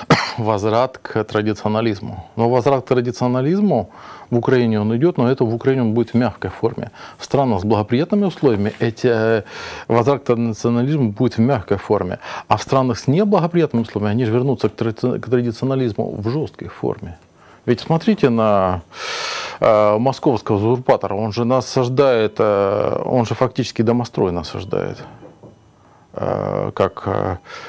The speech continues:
православную форму шариата. М, они вернутся к достаточно жесткому традиционализму. Поэтому вот эта волна, она сметется сам-, она сметется сама собой. М, Б Л М,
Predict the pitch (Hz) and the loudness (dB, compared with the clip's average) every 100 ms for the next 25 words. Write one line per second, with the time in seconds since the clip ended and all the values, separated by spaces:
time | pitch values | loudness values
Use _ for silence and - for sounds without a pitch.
0 | - 120 127 123 - 123 104 101 - 120 | -2 2 2 2 2 2 2 -4 -2 -2
1 | 101 98 117 110 101 50 - - - _ | 0 -2 0 0 0 -2 -6 -10 -18 _
2 | _ - - - 113 - - 113 123 131 | _ -18 -12 -8 -8 -6 -4 0 2 4
3 | 202 175 202 160 151 196 185 190 131 147 | 4 2 2 2 2 2 0 0 -2 -4
4 | - 170 156 131 117 123 123 - 139 135 | -2 0 2 2 2 0 0 -2 -2 0
5 | 123 98 98 - - - - - - 143 | 0 0 -2 -6 -14 -12 -12 -8 2 2
6 | 143 156 151 135 151 156 151 139 147 147 | 4 2 2 2 2 2 2 2 2 0
7 | 160 160 117 110 120 110 135 123 127 - | -2 0 2 2 0 0 0 0 0 0
8 | 107 120 123 - 127 127 139 123 143 117 | 0 0 2 2 0 -2 -4 -2 -2 -2
9 | - 120 120 - 113 120 143 147 - - | 0 2 2 2 0 2 4 4 2 -6
10 | - - - - - - 98 95 98 95 | -12 -12 -16 -20 -16 -6 -4 -2 -2 -2
11 | 92 92 - - - - - - - _ | -2 -4 -8 -14 -18 -18 -20 -20 -20 _
12 | - - _ _ _ - - - - - | -20 -20 _ _ _ -20 -20 -20 -20 -20
13 | _ _ - - - - - - - - | _ _ -20 -20 -20 -20 -20 -18 -18 -18
14 | - - - 117 131 113 107 139 175 175 | -20 -18 -4 2 4 4 4 4 4 2
15 | 151 | 0